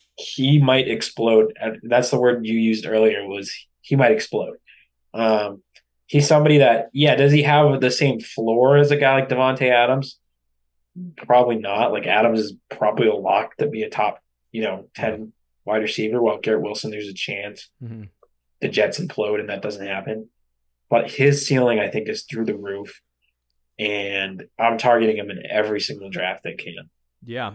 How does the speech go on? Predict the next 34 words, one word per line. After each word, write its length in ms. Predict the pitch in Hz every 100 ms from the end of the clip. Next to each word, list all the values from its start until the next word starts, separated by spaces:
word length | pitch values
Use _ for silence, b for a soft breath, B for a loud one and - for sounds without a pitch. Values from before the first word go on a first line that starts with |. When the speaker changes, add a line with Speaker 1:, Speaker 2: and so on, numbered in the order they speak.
| 110
Speaker 2:
uh, 200 | 117 113
he 120 | 135
kinda, 320 | - 170 156 117
it 80 |
kinda 180 | 165 175
reminds 400 | 185 135 117 113
me 100 | 113
of, 160 | 101 98
uh, 180 | 90 87
do 120 | 110
you 60 |
remember, 560 | 117 131 165 170 151 117 _ _ _ _ _ _
um, 520 | 123 104 95 87 82 - _ 113 143
back 280 | 151 151
in 80 | 151
the 60 | 117
day 440 | 107 120 113 95
when 160 | 90 92
Tom 300 | - 113 107
Brady, 520 | 104 104 98 92 92 _
uh, 200 | 95 90
was 220 | 98 104 107
with 140 | 95
the 60 | 87
Patriots 760 | 104 101 - 90 80 80 - 107
and 280 | 104 95
they 100 | 98
got 340 | 101 107 95 -
Antonio 500 | 107 113 98 107 101
Brown 260 | 90 92 95
for, 100 | 101
like, 200 | 82 80
one 220 | 92 90
week? 340 | 90 90 90